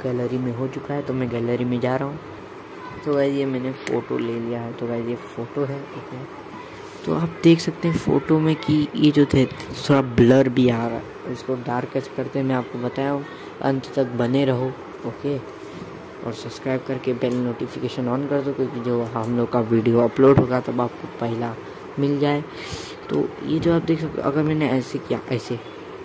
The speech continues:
और मैं बनाया, तो आपको यहाँ का दिख नहीं रहा है नंबर, नंबर दिख रहा है? नहीं ना,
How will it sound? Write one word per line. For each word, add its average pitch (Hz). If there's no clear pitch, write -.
और 131
मैं 135
बनाया, 123
तो 165
आपको 147
यहाँ 147
का 170
दिख 156
नहीं 170
रहा 160
है 143
नंबर, 123
नंबर 139
दिख 147
रहा 160
है? 131
नहीं 139
ना, 165